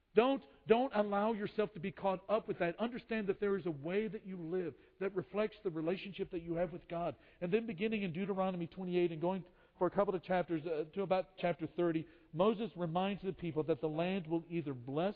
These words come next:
them or curse them and vomit them out, depending on their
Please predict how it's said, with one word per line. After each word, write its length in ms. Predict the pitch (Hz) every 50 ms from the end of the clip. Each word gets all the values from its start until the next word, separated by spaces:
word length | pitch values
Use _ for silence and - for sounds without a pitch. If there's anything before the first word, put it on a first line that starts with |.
| - - -
them 220 | 202 196 196 180 - _ _ _ _ _ _ _ _ _ _ _ _ _ _ _ _ _ _ _ _
or 140 | - 147 147 - - -
curse 200 | - 208 208 202 - -
them 180 | 196 196 190 185 -
and 160 | 160 143 131 120
vomit 340 | 147 165 185 196 196 180 -
them 160 | 202 180 175 - 165
out, 180 | 160 156 143 - - _ _ _ _ _ _ _ _ _ -
depending 580 | 190 175 - - - 240 277 285 233 175 165 170 170
on 100 | 170 170
their 160 | 165 170 156